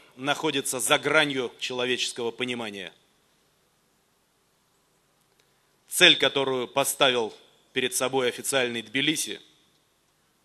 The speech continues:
была предельно циничной. Уничтожение или, в лучшем случае, изгнание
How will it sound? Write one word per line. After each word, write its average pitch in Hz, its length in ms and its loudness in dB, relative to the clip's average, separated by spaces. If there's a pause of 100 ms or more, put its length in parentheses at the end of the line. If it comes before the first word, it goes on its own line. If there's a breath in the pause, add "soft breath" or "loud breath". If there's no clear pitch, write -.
(480 soft breath)
была 147 480 4
предельно 139 720 2
циничной. 135 760 -2 (2000)
Уничтожение 151 1120 4 (1000)
или, 143 160 2
в 131 100 -2
лучшем 151 380 2
случае, 127 480 -4
изгнание 139 680 2